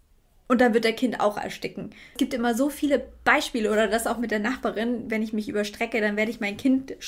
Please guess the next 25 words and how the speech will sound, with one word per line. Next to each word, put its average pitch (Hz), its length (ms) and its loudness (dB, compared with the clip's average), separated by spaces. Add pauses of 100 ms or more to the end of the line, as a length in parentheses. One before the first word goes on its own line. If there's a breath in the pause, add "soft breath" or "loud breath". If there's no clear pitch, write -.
(140)
drangsalieren, 220 840 4
weil 208 220 6
die 208 160 -2
Nabelschnur 220 560 -2
bestimmt 220 320 -4
um 220 100 -6
den 208 240 -2
Hals 240 240 0
ist. 220 180 -2 (380 loud breath)
Also 220 160 0
es 220 80 -2
sind 285 180 4
halt 277 140 2
immer 226 240 0
so 254 160 0
viele 247 380 2
Sachen, 254 500 -2 (480 loud breath)
ja, 254 460 4
die, 233 260 -6 (140)
die, - 80 -20 (500)
die 226 140 4
sein 220 420 6 (760)
können. 294 420 0 (160)
Mit - 200 -10
Sicherheit 226 680 -2